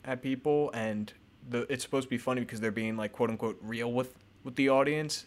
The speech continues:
and, like, calling them out, being like, "You're just a bunch of people giving us, uh, your money,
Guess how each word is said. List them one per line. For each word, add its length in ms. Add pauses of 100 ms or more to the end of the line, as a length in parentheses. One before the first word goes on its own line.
and, 220
like, 180
calling 360
them 140
out, 280
being 200
like, 200
"You're 180
just 220
a 40
bunch 220
of 60
people 240
giving 260
us, 460 (140)
uh, 240
your 160
money, 420